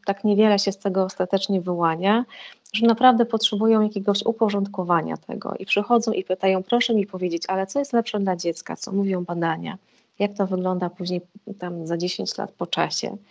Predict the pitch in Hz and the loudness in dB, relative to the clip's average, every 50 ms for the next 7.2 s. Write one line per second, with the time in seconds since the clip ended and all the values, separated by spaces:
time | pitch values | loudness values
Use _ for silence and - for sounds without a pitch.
0 | - - - - - - - - - _ - 196 202 208 214 208 202 202 196 - | -20 -20 -20 -20 -20 -20 -20 -20 -20 _ 2 4 4 4 4 2 -2 -4 -4 -2
1 | - - 190 180 185 190 190 190 190 185 185 180 - 190 185 - - 175 170 170 | 0 0 2 4 4 4 4 4 2 0 -2 -2 -2 -2 -2 -2 -2 -2 0 0
2 | 170 170 175 165 160 156 - 165 - - - - - - - - 202 - - - | 0 -2 -4 -6 -6 -6 -8 -10 -8 -8 -6 -6 -6 -6 -6 -8 -10 -12 -16 -20
3 | - - - - - - _ _ - - 190 - 196 202 208 202 - - - - | -20 -20 -20 -20 -20 -20 _ _ -8 -4 0 4 4 6 4 4 0 -6 -14 -18
4 | - _ _ - 220 220 - - 226 214 202 196 202 - 180 175 220 220 233 240 | -20 _ _ -8 -8 -8 -4 0 2 2 2 0 -2 -4 2 4 6 6 6 6
5 | 233 233 - 220 214 208 208 208 208 208 202 190 190 185 196 190 196 202 196 190 | 4 4 2 4 4 4 4 4 4 4 2 2 2 2 2 4 4 4 4 4
6 | 185 180 175 180 175 175 170 - - 185 175 175 170 170 170 180 - - - 175 | 2 0 0 0 0 0 -2 -4 -6 -8 -10 -10 -12 -12 -16 -18 -20 -18 -16 -14
7 | 170 170 170 | -12 -12 -12